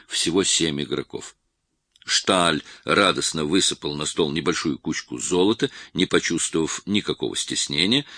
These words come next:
хотя перед большинством пантёров лежало гораздо больше денег. Некоторые игроки отмеряли для скорости ставки небольшими стаканами,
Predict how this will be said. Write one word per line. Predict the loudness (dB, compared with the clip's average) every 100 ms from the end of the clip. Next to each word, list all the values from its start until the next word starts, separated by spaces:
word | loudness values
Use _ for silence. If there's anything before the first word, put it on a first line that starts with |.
| -10
хотя | -2 0 2 2
перед | 0 -2 -2
большинством | -2 -2 -2 -4 0 2 2 2
пантёров | 2 0 2 4 4 4 -2 -14 -10
лежало | -2 0 2 2 4 2
гораздо | 0 -2 -2 -6
больше | -6 -6 -6 -6
денег. | -8 -12 -12 -18 -20 _ _ _ _ _ -20 -12 2
Некоторые | 4 4 6 4 6
игроки | 4 2 4 2
отмеряли | 4 0 0 2 4 6 4 2
для | 2 2
скорости | 2 4 4 2 0
ставки | -2 0 0 0 -2
небольшими | -4 -2 -2 -2 0 0 0
стаканами, | 0 0 0 2 0 0 -4